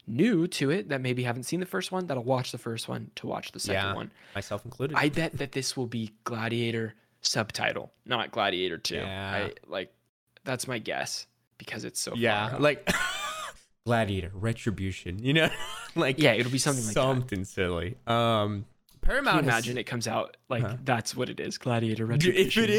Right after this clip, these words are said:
Speaker 2: is,
Speaker 1: timestamp this. That'd be crazy.
Speaker 2: I mean, I, I, you know, it's just those revenge words, yeah? You could throw any
Speaker 1: Sure.
Speaker 2: of them on the, on the wall, and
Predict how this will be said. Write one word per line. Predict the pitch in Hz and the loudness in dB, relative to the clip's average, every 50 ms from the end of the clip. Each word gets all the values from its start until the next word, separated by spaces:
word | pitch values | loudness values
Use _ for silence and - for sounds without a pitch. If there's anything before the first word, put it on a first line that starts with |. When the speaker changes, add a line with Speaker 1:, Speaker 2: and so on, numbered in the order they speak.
| 247 262 | 4 4
Speaker 2:
is, | 247 | 4
Speaker 1:
timestamp | - 170 - 127 - - - 135 - | 4 2 2 2 0 -4 -4 -6 -6
this. | - 135 - | -6 -2 2
That'd | - 160 135 | 4 4 4
be | 143 156 | 4 2
crazy. | - - - 151 139 127 127 | 0 -2 -4 -4 -6 -2 2
Speaker 2:
I | - 214 262 | 2 2 4
mean, | 277 277 277 277 262 - - - | 4 2 2 2 0 -2 -2 -2
I, | - 165 185 190 196 185 208 - | -2 0 0 2 2 2 2 2
I, | 180 175 147 139 | 2 0 0 0
you | 147 180 170 | 0 2 2
know, | 139 113 107 110 - | 2 2 0 -4 -2
it's | - 170 175 - | 0 0 0 2
just | - 214 - - | 0 -2 0 0
those | 202 180 139 | 0 2 2
revenge | 131 135 131 120 131 127 143 151 139 123 | 2 2 2 4 4 4 4 2 2 0
words, | 107 104 110 147 190 196 107 71 - - - | 0 2 4 4 4 2 2 0 -4 -2 0
yeah? | - 120 113 | 2 2 4
You | 123 - - | 6 6 6
could | 180 165 | 6 6
throw | - 156 127 120 135 | 6 6 6 6 6
any | 175 185 | 6 4
Speaker 1:
Sure. | 143 | 4
Speaker 2:
of | 120 | 4
them | 113 107 104 104 | 4 2 2 2
on | 101 101 | 2 0
the, | 98 92 - | 0 0 0
on | - 90 | -2 -2
the | 90 90 | 0 0
wall, | 92 107 123 135 110 | 2 2 2 2 2
and | 87 87 87 90 98 | 0 0 -4 -6 -8